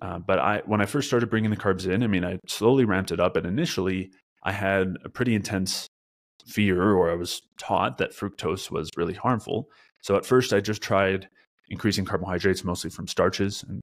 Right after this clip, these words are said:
glucose sources. And then that didn't go so well. I didn't feel as good. I had a lot of digestive symptoms. I did put on some weight.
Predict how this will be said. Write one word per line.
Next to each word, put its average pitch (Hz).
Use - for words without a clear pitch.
glucose 101
sources. -
And 113
then 104
that 107
didn't 113
go 92
so 92
well. 92
I 95
didn't 104
feel 95
as 92
good. 107
I 92
had 92
a -
lot 87
of 90
digestive 92
symptoms. 92
I 92
did 95
put 101
on 95
some 92
weight. 127